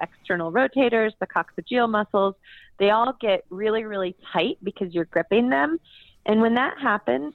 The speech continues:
the pelvis, it does something called a posterior pelvic tilt. So it tilts backwards, which causes flattening of the spine and compression at what we call the S I J or the sacral iliac joint. And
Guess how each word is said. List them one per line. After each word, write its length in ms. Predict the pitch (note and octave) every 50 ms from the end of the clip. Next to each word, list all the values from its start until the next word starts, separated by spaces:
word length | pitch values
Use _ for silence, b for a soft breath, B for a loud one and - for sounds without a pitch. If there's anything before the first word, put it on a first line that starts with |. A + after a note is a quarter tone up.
| _ _
the 200 | - F#3+ G#3 F#3+ - - - -
pelvis, 420 | C#4+ D#4 D#4+ C#4 E3+ G#2+ G#2 G3+ - _ _ _
it 140 | - F#3 F#3+
does 200 | - A3+ A3 A3+ -
something 200 | - A3+ A3 G3+
called 200 | G#3 - F#3+ F3
a 60 | F3 - -
posterior 420 | - G#3+ G#3+ - - - G#3 F#3 F3+
pelvic 340 | - - F#3+ F3+ F#3 F#3 _ _ -
tilt. 240 | - F3 F#3 - - _ -
So 280 | - F3 F3 E3+ E3+ -
it 160 | - E3 E3 - _ -
tilts 200 | A3+ G3 - _ _ _
backwards, 500 | - F3 E3+ - _ - F#3+ F#3+ G#3 B3 _ - - - _ _ _ _ _ _ _ _ - _ _ -
which 160 | - A3 - -
causes 360 | A#3 A3 G3+ G3+ G3+ G#3 F#3+ - - - -
flattening 500 | - G3+ F#3+ F#3 F#3 - - A3 A3+ A3+
of 120 | A#3 A#3 -
the 80 | D4 C#4 _
spine 580 | _ - G3+ F#3+ F3+ F3 F3 F3+ F3+ F#3 F#3+ - -
and 140 | E3+ F3+
compression 840 | - - - F3+ F3 - - - G3+ G3+ - - F#3+ F3 E3+ E3+ E3 - -
at 240 | E3+ E3 E3 D#3+ -
what 180 | - E3+ F3 F3
we 80 | F#3
call 280 | - - F#3 F3 E3+ E3+
the 180 | E3 E3 -
S 100 | - E3+ - -
I 180 | E3+ D#3+ D#3 D#3+ - -
J 220 | D#3+ D#3 D#3 D#3
or 120 | D3+ D#3 -
the 80 | - D#3 - -
sacral 480 | - E3 - - - - - - - - -
iliac 340 | D#3+ D#3 D#2+ C#2 - - - - -
joint. 260 | - A#1 E2 F2 - _ _ _ b b b b b b b b b b b
And 360 | - G3+ G3 G3 F#3+ F#3 F#3